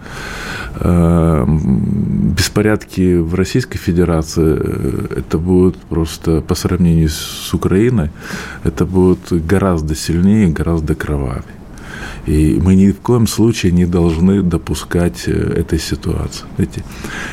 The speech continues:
я выступал против соглашения об ассоциации. Я был практически единственный оппозиционер, было время, потому что и партия власти,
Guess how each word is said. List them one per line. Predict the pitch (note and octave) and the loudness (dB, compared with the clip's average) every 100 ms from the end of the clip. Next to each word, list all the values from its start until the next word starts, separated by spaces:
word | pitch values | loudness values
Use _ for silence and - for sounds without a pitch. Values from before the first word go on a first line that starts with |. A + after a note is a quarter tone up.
| - | 0
я | F#2 C3+ | 2 2
выступал | A#2+ - F#2+ - A#2 A#2 - - - - - - - - - - | 0 -2 -4 -2 0 0 -4 -14 -18 -20 -20 -18 -18 -16 -14 -2
против | F#2+ F#2+ F#2+ F#2+ - | 2 2 2 0 0
соглашения | - F2 F2+ D#2+ G2+ F2 | -2 0 0 2 2 2
об | E2 D#2 | 2 0
ассоциации. | - D#2+ - D2 C#2+ - - D2 - - - D#2 E2+ | -2 -4 -2 -4 -6 -6 -4 -2 -4 -8 -6 -6 -4
Я | - F2+ | 0 2
был | F2+ F#2 | 4 2
практически | - F2 - F#2+ - F2 | 2 0 0 -2 0 0
единственный | E2+ G#2 - F2+ E2 D#2+ | 4 2 2 0 2 2
оппозиционер, | D#2+ F2 D#2+ D#2 - E2 F2 F#2+ D#2+ | 0 0 0 0 2 2 4 2 0
было | E2 F#2+ E2 | 2 2 4
время, | D#2 E2+ E2 D2 | 2 2 2 0
потому | C2+ D2 D#2+ | -2 -2 -2
что | - | 0
и | E2 | 0
партия | - F#2 F2 E2 | 2 0 0 0
власти, | D#2 F2+ A2+ - - | 2 2 0 0 -2